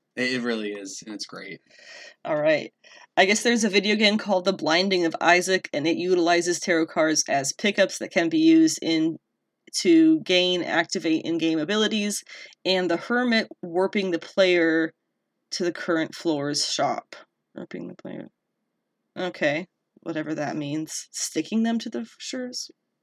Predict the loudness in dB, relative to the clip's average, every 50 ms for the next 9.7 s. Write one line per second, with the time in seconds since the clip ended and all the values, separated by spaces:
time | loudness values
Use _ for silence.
0 | _ _ _ -18 -14 -10 -10 -8 -8 -10 -10 -10 -8 -8 -8 -6 -8 -8 -8 -8
1 | -10 -10 -10 -10 -12 -12 -12 -12 -12 -12 -12 -12 -12 -12 -12 -14 -14 _ _ _
2 | _ _ _ _ _ _ _ _ _ _ _ _ _ -20 -20 -20 _ _ _ _
3 | _ _ _ _ _ _ _ -16 -12 -12 -10 -10 -10 -10 -10 -10 -10 -8 -10 -10
4 | -12 _ _ _ _ _ _ _ -2 0 2 2 2 2 0 0 -2 -2 -4 -6
5 | -8 -10 -14 _ _ _ _ _ _ _ _ _ _ _ _ _ _ _ _ _
6 | _ _ -16 -14 -14 -14 -12 _ -14 -14 -12 -10 -10 -10 -10 -10 -12 -18 -20 _
7 | _ _ _ _ _ _ _ _ _ _ _ _ _ _ _ -20 -20 -20 -16 -14
8 | -14 -14 -14 _ _ -20 -20 -20 -20 -20 -20 -20 _ _ _ _ _ _ _ _
9 | _ _ _ _ _ -6 -4 -4 -4 -4 -8 -12 -16